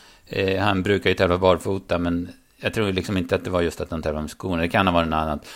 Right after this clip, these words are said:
Samtidigt så har man ju aldrig sett Kurjari Boko liksom... Han har ju aldrig visat, eh, inställning. Han, för det har ju blivit...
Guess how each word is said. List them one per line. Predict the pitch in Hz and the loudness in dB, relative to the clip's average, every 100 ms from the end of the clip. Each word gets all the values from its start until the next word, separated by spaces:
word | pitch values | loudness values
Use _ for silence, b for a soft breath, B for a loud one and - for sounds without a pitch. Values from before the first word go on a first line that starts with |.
| B B B | B B B
Samtidigt | 110 104 127 131 131 | 2 4 4 2 2
så | |
har | 139 | 4
man | 131 135 | 6 6
ju | |
aldrig | 131 107 110 | 6 6 4
sett | - 104 - | 2 -2 -2
Kurjari | - 110 101 95 | 0 4 4 4
Boko | 90 87 - | 2 -2 0
liksom... | 90 87 92 85 b b b b b _ _ _ - | -2 -2 -4 -4 b b b b b _ _ _ -8
Han | - 113 | 0 4
har | 117 | 6
ju | |
aldrig | 117 107 | 6 6
visat, | 135 131 - 110 - 113 | 4 2 0 -4 -2 2
eh, | 110 107 110 | 4 4 2
inställning. | - 139 113 104 - 170 151 90 87 | 2 4 4 2 4 6 6 4 0
Han, | 95 101 | -2 -4
för | - | -2
det | 104 | 4
har | 104 | 4
ju | 101 | 4
blivit... | 104 98 104 | 0 0 0